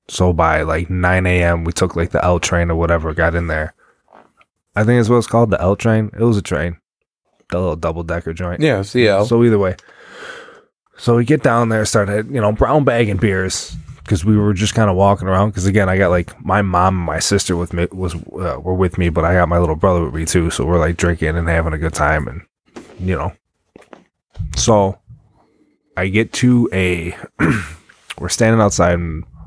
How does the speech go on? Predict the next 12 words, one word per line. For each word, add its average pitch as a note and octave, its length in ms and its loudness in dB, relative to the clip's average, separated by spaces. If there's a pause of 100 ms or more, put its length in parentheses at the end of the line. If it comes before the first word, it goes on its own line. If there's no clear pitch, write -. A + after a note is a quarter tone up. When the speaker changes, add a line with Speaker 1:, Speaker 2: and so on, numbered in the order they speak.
(840)
Speaker 1:
watching G2 420 2
the G2 60 4
parade. F2 380 0
Now, E2+ 200 0
here's C3 280 2
one A#2 120 4
of G2 100 0
the F2+ 80 -4
things F2 400 -6
too. D2 340 -6 (1500)
You F2 80 -6
good? G2 200 2